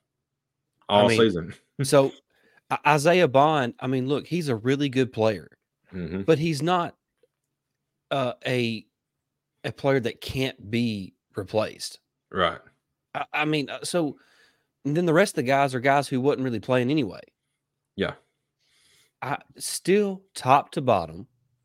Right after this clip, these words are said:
Speaker 1: Alabama's roster is right up there with Ohio State, with Georgia, with the elite programs in the country. They're top. I think there's roughly eighty scholarship players right now at Alabama. Those eighty guys are just as good as what Ohio State,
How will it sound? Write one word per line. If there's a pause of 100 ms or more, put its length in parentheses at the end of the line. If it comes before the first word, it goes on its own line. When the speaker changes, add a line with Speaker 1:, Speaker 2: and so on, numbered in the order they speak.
(500)
Speaker 1:
Alabama's
roster
is
right
up
there
with
Ohio
State, (340)
with
Georgia, (600)
with
the
elite
programs
in
the
country.
They're
top. (280)
I
think
there's
roughly
eighty
scholarship
players
right
now
at
Alabama. (540)
Those
eighty
guys (280)
are
just
as
good
as
what
Ohio
State,